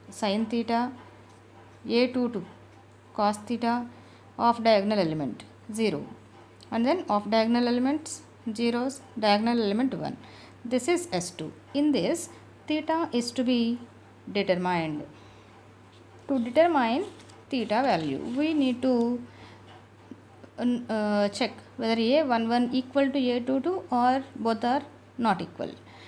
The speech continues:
and then the sign of A one two. Let us compare the matrix B one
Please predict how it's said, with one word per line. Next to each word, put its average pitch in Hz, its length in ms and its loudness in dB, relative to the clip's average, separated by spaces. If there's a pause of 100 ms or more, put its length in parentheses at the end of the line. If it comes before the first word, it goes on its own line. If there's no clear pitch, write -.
(200)
and 247 200 0
then 359 120 2 (180)
the 214 180 -2
sign 214 320 0
of 427 240 -2 (300)
A 233 240 0 (220)
one 170 280 0
two. 92 140 -6 (640)
Let 262 180 2
us 381 280 2 (360)
compare 254 360 2
the 262 260 2
matrix 254 400 2
B 226 240 0
one 240 300 2